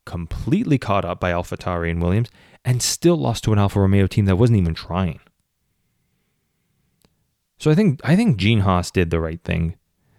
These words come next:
And I talked about it in the last pod-, last podcast, how Gunther Steiner just, he doesn't have a vi-, he doesn't have vision. He sees himself as this, as this pariah.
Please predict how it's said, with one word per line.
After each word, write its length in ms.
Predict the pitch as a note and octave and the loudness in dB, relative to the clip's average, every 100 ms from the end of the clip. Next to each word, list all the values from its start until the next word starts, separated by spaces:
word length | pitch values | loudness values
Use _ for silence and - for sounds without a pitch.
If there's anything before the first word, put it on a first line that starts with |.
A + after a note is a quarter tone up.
| _ _ _ | _ _ _
And 100 | B2 | -2
I 60 | |
talked 240 | D3 D#3+ B2+ | 2 0 2
about 140 | G#2+ | 0
it 40 | F#2+ | 2
in 80 | |
the 60 | F2 | 2
last 240 | E2+ E2+ | 0 -2
pod-, 240 | - E2+ - | -4 -4 -2
last 220 | F#2+ - | -2 -2
podcast, 400 | F2 - G2+ - | -4 -2 -4 -4
how 80 | F2+ | -6
Gunther 340 | E2+ G2+ F#2 | -2 -2 -2
Steiner 320 | - F#2 F2+ | -4 -2 -2
just, 260 | D#2+ - - _ _ _ _ _ _ _ _ _ _ _ _ _ _ _ | -4 -8 -12 _ _ _ _ _ _ _ _ _ _ _ _ _ _ _
he 160 | - - | -16 0
doesn't 240 | E3+ B2+ | 2 4
have 180 | G#2+ F#2 | 2 0
a 60 | |
vi-, 140 | F2 - | -2 -4
he 80 | A#2+ | 2
doesn't 180 | F3 G3 | 4 4
have 100 | B2+ | 4
vision. 360 | G#2+ G2+ G2+ - _ _ _ _ _ _ _ _ _ _ _ _ _ _ _ _ | 2 2 0 -2 _ _ _ _ _ _ _ _ _ _ _ _ _ _ _ _
He 260 | - D3+ | 0 2
sees 340 | C3 - G3+ F3 | 4 2 0 2
himself 480 | D3 - B2 A2+ A2+ | 0 0 0 0 -2
as 220 | F#2+ F#2+ | -4 -2
this, 340 | G2 - - _ _ _ _ _ _ _ _ _ _ _ _ B2+ | -4 -4 -14 _ _ _ _ _ _ _ _ _ _ _ _ -2
as 120 | A2 | 0
this 120 | G#2+ | 0
pariah. 640 | - G#2+ F#2 E2+ E2+ E2+ | 0 0 0 0 0 0